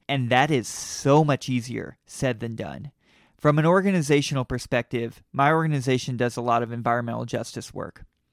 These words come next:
We're a white-led organization. It is critical for us to let communities of color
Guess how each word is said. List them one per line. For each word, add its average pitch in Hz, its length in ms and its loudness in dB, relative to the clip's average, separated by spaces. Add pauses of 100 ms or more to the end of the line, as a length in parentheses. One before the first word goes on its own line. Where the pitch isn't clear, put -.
(140)
We're 147 440 2
a 127 120 2
white-led 127 580 2
organization. 120 960 -6
It 143 140 8
is 139 320 4
critical 180 540 2
for - 260 -8
us 117 400 0 (120)
to 135 120 -10
let 127 460 0
communities 135 600 -2
of 117 140 -8
color 175 560 -2